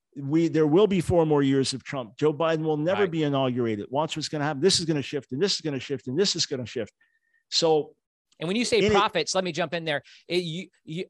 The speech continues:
Speaker 2: you've helped me with this because this is a world that I'm not as familiar with, that, um, people who engage in prophetic words, and we affirm that as something that comes from scripture, but you've monitored these various things, and people can maybe Google you, like, uh,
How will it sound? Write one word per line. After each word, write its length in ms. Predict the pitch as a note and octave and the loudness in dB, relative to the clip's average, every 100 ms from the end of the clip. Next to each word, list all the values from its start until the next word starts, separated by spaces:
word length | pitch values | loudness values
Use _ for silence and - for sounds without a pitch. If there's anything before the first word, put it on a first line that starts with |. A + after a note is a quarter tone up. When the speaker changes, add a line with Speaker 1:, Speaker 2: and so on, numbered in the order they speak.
| - | -10
Speaker 2:
you've 280 | D#3 G#3+ | -6 -4
helped 220 | E3 G#3+ D3+ | -2 -4 -2
me 220 | F3 C#3+ | -4 -4
with 120 | A2 | -4
this 200 | A2+ A#2 | -6 -6
because 260 | D3 C#3 C3+ | -8 -8 -8
this 180 | D3+ | -8
is 80 | C#3+ | -8
a 60 | C#3+ | -8
world 280 | B2+ D3 C3 | -4 -4 -4
that 100 | A2+ | -6
I'm 140 | A2 | -6
not 200 | A#2+ C3+ | -6 -6
as 100 | C3+ | -8
familiar 360 | - B2+ C3 G#2+ | -10 -6 -6 -6
with, 220 | G#2 G#2+ _ - _ | -8 -10 _ -20 _
that, 220 | B2+ B2+ - | -6 -6 -8
um, 360 | B2+ A#2 A2 A2+ - _ - | -6 -4 -4 -10 -18 _ -8
people 480 | F3 F3+ E3+ E3 | -6 -2 -2 -2
who 280 | B2 C3+ C#3 | -4 -8 -8
engage 640 | B2+ A#2 A2+ B2 C3 B2 - | -10 -10 -8 -6 -6 -8 -12
in 220 | A#2 A2 | -12 -12
prophetic 520 | - G#2 B2+ C#3 - | -14 -10 -6 -6 -8
words, 600 | A#2+ B2 B2+ F#2+ G2+ A2 - _ | -8 -4 -4 -4 -8 -12 -20 _
and 180 | A#2+ A#2 | -12 -8
we 180 | C3+ B2 | -6 -6
affirm 440 | A#2 C3 D3 E3 | -4 -2 0 0
that 240 | C3 A2+ | -4 -4
as 140 | A2+ G#2+ | -6 -10
something 160 | A#2 | -14
that 80 | A2+ | -18
comes 240 | - C3+ C#3 | -12 -12 -12
from 120 | C#3 | -14
scripture, 560 | - E3+ - - G#2+ A#2 - _ | -10 -8 -8 -10 -12 -12 -20 _
but 180 | - C#3 - - | -6 -6 -8 -14
you've 420 | C#3+ G3+ A#3+ F3+ _ | -8 -6 -8 -12 _
monitored 920 | E3+ F3 A3 A3+ F#3 - A2+ G2+ G2+ G#2 _ _ | -6 -2 -2 -2 -4 -4 -2 -2 -4 -10 _ _
these 300 | A#2 D3 D3 | -8 -6 -6
various 440 | A2+ C#3 C#3+ C3 A#2+ | -4 -4 -2 -4 -4
things, 180 | C#3+ D3 | -6 -6
and 100 | C#3+ | -6
people 240 | G3 E3 | -6 -6
can 140 | - | -6
maybe 180 | C#3+ C3 | -6 -6
Google 400 | B2 D3+ D3 C3+ | -4 -2 -2 -2
you, 300 | A#2 A#2+ A#2+ | -2 0 -2
like, 260 | A#2 A2 - | -2 -6 -4
uh, 160 | B2 | -6